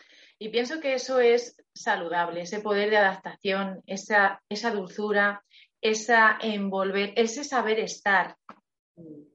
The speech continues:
Speaker 1: Porque, no, como has dicho, no estamos solos. El hecho de yo soy así, soy rígida y esto es lo que hay y la gente que se adapte a mí,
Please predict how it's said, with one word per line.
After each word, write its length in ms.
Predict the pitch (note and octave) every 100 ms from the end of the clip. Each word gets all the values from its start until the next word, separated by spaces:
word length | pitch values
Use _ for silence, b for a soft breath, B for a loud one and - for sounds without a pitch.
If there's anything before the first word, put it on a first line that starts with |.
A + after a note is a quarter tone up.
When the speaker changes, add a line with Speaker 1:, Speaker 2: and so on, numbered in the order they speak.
| -
Speaker 1:
Porque, 680 | G#3 G3+ F#3+ F3+ F3 F3+ -
no, 360 | G3 G3+ - -
como 180 | F3+
has 160 | F3 E3+
dicho, 240 | G#3+ G#3+
no 80 | F#3
estamos 320 | F#3 A#3 G3+
solos. 220 | A3+ G#3 G3+
El 80 |
hecho 240 | G#3 G#3+ C4
de 260 | B3+ A3 - F#3
yo 180 | A3 A3+
soy 240 | D4 B3
así, 420 | - - A#3 A#3
soy 300 | - B3 A#3
rígida 560 | A3 A3+ - A#3 A#3+ A#3+
y 120 | A3
esto 160 | A3 B3
es 80 | A#3+
lo 160 | G#3+
que 160 | G#3+ G3+
hay 340 | G#3 B3 C#4 A3
y 100 | G#3+
la 140 | G3
gente 220 | A3 G#3+
que 80 | A3
se 80 | F#3+
adapte 280 | G3 G3+ E3
a 60 |
mí, 300 | E3+ G3 -